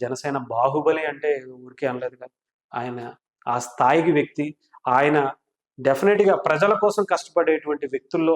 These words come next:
ఆయన మొదటి వరుసలో ఉంటారు జనసేన పార్టీకి సంబంధించి, మిగతా పార్టీల నుంచి కూడా. So ఆయనకి డెఫినెట్‌గా ఆయన ద్వారా తాడేపల్లిగూడెం రాష్ట్రానికి మంచి జరగాలి.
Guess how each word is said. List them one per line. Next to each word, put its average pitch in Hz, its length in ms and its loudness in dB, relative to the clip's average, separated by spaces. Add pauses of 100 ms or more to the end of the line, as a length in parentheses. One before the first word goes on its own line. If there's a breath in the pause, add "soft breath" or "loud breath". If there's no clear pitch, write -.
ఆయన 139 180 -4 (300)
మొదటి 151 320 -2
వరుసలో 170 380 0
ఉంటారు 135 300 -4
జనసేన 127 380 -6
పార్టీకి 131 380 -6
సంబంధించి, 123 460 -16 (400 soft breath)
మిగతా 165 320 2 (100)
పార్టీల 160 380 2
నుంచి 139 160 -10 (100)
కూడా. - 140 -18 (280 soft breath)
So 147 100 -4 (180)
ఆయనకి 147 320 0 (440)
డెఫినెట్‌గా 156 520 -2
ఆయన 135 220 0
ద్వారా 147 260 0 (680)
తాడేపల్లిగూడెం 143 640 -6 (400)
రాష్ట్రానికి 151 680 -4 (160)
మంచి 127 260 -12
జరగాలి. 139 380 -8